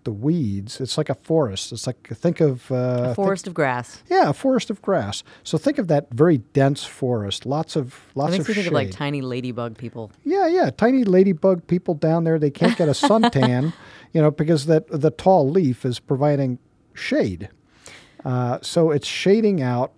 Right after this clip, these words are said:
Speaker 1: the soil, keeping the soil cooler. Keeping the soil cooler also reduces, uh, evaporation
Speaker 2: Mm-hmm.
Speaker 1: out of the soil. You wanna keep the moisture in the soil. And the tall leaf also retains more moisture. So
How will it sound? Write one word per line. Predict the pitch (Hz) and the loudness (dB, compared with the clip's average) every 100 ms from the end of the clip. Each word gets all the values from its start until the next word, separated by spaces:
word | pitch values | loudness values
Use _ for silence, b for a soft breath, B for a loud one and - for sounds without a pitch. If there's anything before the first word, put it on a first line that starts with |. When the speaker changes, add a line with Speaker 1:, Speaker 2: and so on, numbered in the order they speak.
| _ _ | _ _
Speaker 1:
the | - | -10
soil, | - - 170 113 135 180 _ - | -4 0 0 0 -2 -4 _ -6
keeping | 160 147 180 | -4 -2 -2
the | 202 | -2
soil | - 135 151 185 | -2 0 0 -2
cooler. | - 143 120 147 202 b b b - | -4 -4 -2 -4 -6 b b b -6
Keeping | 147 151 | -4 -2
the | 135 | -2
soil | - 160 139 131 | -2 0 0 -2
cooler | - 175 139 139 | -2 -2 0 -2
also | 143 156 156 139 131 127 127 b b b | -2 -2 -2 -2 0 -2 -4 b b b
reduces, | 127 117 143 160 - 135 127 - _ - | -6 0 2 2 0 -2 -2 -8 _ -6
uh, | 135 123 - | -2 -2 -4
evaporation | 117 139 143 127 110 113 - 214 - - | -4 -2 -2 -2 -2 -4 -4 -6 -6 -8
Speaker 2:
Mm-hmm. | 165 143 127 | -8 -8 -6
Speaker 1:
out | 123 | -4
of | 127 | -2
the | 147 | -4
soil. | - 127 127 160 | -4 -2 -2 -2
You | 127 | -2
wanna | 120 131 | -4 -6
keep | - - | -8 -6
the | 127 | -4
moisture | 127 135 - 131 | -2 -4 -6 -8
in | 156 208 | -4 -4
the | 170 | -4
soil. | - 107 98 135 _ B B B B B B B _ | -6 -8 -8 -12 _ B B B B B B B _
And | 160 151 151 | 0 2 2
the | 143 | 0
tall | - 185 170 | 0 2 4
leaf | 143 147 135 - - | 2 0 0 -8 -4
also | 147 147 - - 147 139 147 139 _ _ _ _ | -2 -2 -6 -4 -2 -2 -4 -8 _ _ _ _
retains | 143 - 208 349 302 127 | -8 -2 -2 -2 -4 -4
more | 107 | -6
moisture. | 95 92 95 - 113 | -8 -10 -12 -12 -12
So | 110 160 151 | 0 2 2